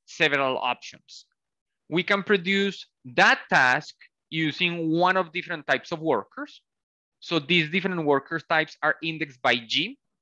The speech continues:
So think of G as denoting one of the categories of workers that we saw in the initial figure. So G can be men without a college degree, or young women without a college degree, or older workers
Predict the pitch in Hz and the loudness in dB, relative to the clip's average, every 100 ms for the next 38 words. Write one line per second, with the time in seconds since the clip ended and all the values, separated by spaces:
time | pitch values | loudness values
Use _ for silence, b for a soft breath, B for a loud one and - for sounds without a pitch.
0 | _ _ - 156 - 170 156 170 147 175 | _ _ -6 -6 -4 -4 -2 -6 -4 -4
1 | 180 - 139 139 135 135 _ - 147 139 | -2 -2 0 2 2 -2 _ -6 -4 -2
2 | 143 160 160 156 156 156 139 - 131 - | -2 -2 -4 -2 0 0 -4 -8 -8 -4
3 | 135 151 147 127 117 123 - 151 135 123 | -4 -4 -6 -10 -4 -4 -2 -6 -4 -4
4 | 117 - 143 143 - 143 123 120 113 147 | -4 -4 -4 -2 -4 -6 -6 -6 -8 -8
5 | 131 123 101 175 240 - 123 117 110 135 | -8 -8 -6 -6 -8 -10 -4 -2 0 0
6 | - 147 135 147 139 139 - _ _ _ | 0 -4 -2 0 2 0 -6 _ _ _
7 | - 143 156 156 156 151 120 131 123 117 | -6 0 2 2 0 -4 -2 0 2 0
8 | - 156 151 151 - 143 156 160 165 170 | 0 2 2 -2 -8 -8 -6 -4 -4 -6
9 | - 120 117 117 - _ _ 131 156 151 | -6 -4 -2 -2 -6 _ _ 2 2 2
10 | 151 156 151 151 139 120 113 107 156 165 | -2 -2 -2 -4 -4 -4 -4 -4 -2 -2
11 | 156 - 147 151 160 160 165 165 _ _ | -2 -8 -12 -4 -2 0 -2 -6 _ _
12 | _ - 127 127 - 147 170 165 156 156 | _ -6 -2 -2 0 2 2 0 -2 -2
13 | 156 - 156 156 151 | -2 -4 -6 -6 -6